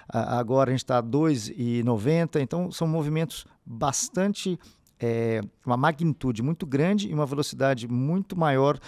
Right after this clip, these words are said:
do que usualmente a gente tá, historicamente a gente tá acostumado, principalmente no mercado desenvolvido como o americano.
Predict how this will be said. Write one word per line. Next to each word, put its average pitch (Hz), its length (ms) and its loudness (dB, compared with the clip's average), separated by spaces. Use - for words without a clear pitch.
do 117 120 -8
que - 140 -4
usualmente 135 640 0
a 120 60 -2
gente 120 260 -6
tá, 123 320 0
historicamente 123 560 -4
a 127 40 -6
gente - 80 -10
tá 123 80 -4
acostumado, 123 580 -2
principalmente 151 360 -2
no 143 60 -2
mercado 127 280 0
desenvolvido 113 440 -4
como 123 140 -4
o - 20 -2
americano. 113 420 -6